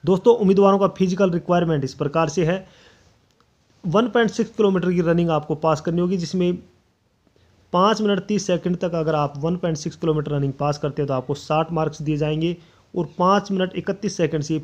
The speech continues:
पाँच मिनट पैंतालीस सेकंड तक अगर पास करते हैं तो आपको अड़तालीस मार्क्स दिए जाएंगे। साथ में आपको बीम इसमें या पुल अप इसमें लगाने होंगे। दस बीम्स के चालीस मार्क्स रहेंगे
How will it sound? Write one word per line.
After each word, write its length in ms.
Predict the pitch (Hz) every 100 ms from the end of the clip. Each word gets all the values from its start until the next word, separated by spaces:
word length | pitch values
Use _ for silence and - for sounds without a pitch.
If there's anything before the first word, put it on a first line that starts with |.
| -
पाँच 200 | 175 175
मिनट 220 | 175 147
पैंतालीस 360 | 165 160 180 170
सेकंड 260 | 143 147
तक 160 | 147 135
अगर 160 | 135 131
पास 300 | 131 131 -
करते 220 | 120 135
हैं 60 |
तो 60 | 127
आपको 240 | 120 - -
अड़तालीस 440 | 147 165 165 160
मार्क्स 340 | 127 127 131 127
दिए 180 | 127
जाएंगे। 340 | 117 113 113 110 - - -
साथ 280 | - 156 156
में 100 | 160
आपको 420 | 147 139 - 143 143 - _ -
बीम 360 | 127 165 180 190 - -
इसमें 360 | 156 160 160 160 160
या 100 | 147
पुल 200 | 165 175
अप 140 | 175
इसमें 200 | 156 151
लगाने 300 | 131 143 170
होंगे। 200 | 170 175
दस 300 | 147 190 185
बीम्स 260 | 165 160 -
के 100 | 147
चालीस 360 | 147 147 151
मार्क्स 320 | 156 151 147
रहेंगे 400 | 151 143 143 170